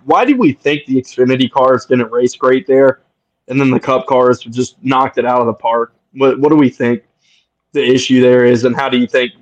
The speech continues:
when we come back here in the fall, 'cause I believe all three series are back in the fall, correct? Or maybe it's just Xfinity and Cup. Either way, how do you, how do we think we a-, avoid seeing another terrible,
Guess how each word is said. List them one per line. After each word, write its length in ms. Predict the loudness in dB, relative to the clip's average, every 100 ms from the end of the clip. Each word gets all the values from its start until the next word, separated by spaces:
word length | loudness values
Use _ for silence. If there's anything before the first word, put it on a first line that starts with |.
| -6
when 160 | -4
we 100 | -2
come 200 | -4 -2
back 180 | -2 -2
here 180 | 0 0
in 80 | 0
the 60 |
fall, 320 | -2 0 0 -4 _ _
'cause 100 | -4
I 40 |
believe 280 | 0 0 2
all 180 | 0 0
three 220 | -2 -2
series 440 | -2 0 0 2
are 80 | 0
back 260 | 0 -2 -4
in 80 | -10
the 60 |
fall, 300 | -4 0 0 -2
correct? 500 | -2 0 -2 -6 _ _ _ -10
Or 280 | -6 -6 -8 _ _
maybe 320 | -2 2 2
it's 120 | 0
just 240 | -2 -2 -2
Xfinity 540 | -6 -4 -2 0 -2
and 100 | -2
Cup. 320 | -2 -2 -4 _ _ _ _ -6
Either 260 | 0 2 2
way, 320 | 2 0 -2
how 160 | -4
do 80 | -2
you, 200 | -2 -4 -10 _ _ _ _ _ _ -8
how 140 | -2
do 80 | 0
we 160 | 0 0
think 320 | -2 0 0
we 180 | 2 2
a-, 100 | -2 _ -4
avoid 560 | -2 2 2 2 0
seeing 380 | -2 -2 0 0
another 500 | 0 0 0 -2 -6 _ _ _ _ _ _ _ _ _
terrible, 800 | -4 0 0 2 2 0 -2